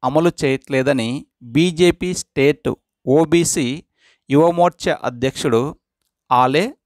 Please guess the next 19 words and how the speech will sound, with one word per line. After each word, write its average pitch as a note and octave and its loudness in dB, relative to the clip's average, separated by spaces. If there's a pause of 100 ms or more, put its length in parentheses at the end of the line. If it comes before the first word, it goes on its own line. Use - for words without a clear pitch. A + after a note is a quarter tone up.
భాస్కర్ D3 0
రాజ్ B2 0 (520)
మరో E3 2
వ్యక్తి D#3 -4 (160)
పిల్ D#3+ -2
వేశారు. A2+ -4 (460)
దీనిపై B2+ 0 (200)
జస్టిస్ C3 -2 (140)
ఏ C#3+ -2 (100)
రాజశేఖర్ C#3 0
రెడ్డి, D3+ -2 (440)
జస్టిస్ D3+ 0
బి D#3 -2
విజయసేన్ D#3 0
రెడ్డిలతో C#3 0
కూడిన B2 -2 (180)
డివిజన్ D#3 2
బెంచ్ B2 -6 (440)
మంగళవారం C3+ 0